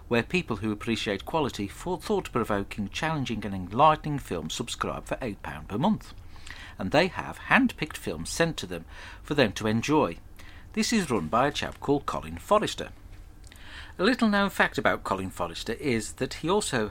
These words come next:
has a classic cinema podcast and goes by the nom de plume of The Dark Corridor." That's right, the man who has been sending you your films is I.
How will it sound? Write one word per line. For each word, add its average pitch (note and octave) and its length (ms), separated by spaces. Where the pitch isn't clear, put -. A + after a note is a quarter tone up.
has F#2+ 300
a - 60
classic - 420
cinema F#2+ 320
podcast - 560
and C3 120
goes B2+ 220
by F3 160
the F#3 100
nom F3+ 220
de G3 80
plume F#3+ 400
of - 220
The D#3 80
Dark - 440
Corridor." D#3 420
That's - 280
right, - 360
the C3 60
man F3 220
who E3+ 100
has D3 100
been C3+ 160
sending E3+ 480
you G#2 200
your A#2 240
films E2 500
is C3 140
I. G#2+ 420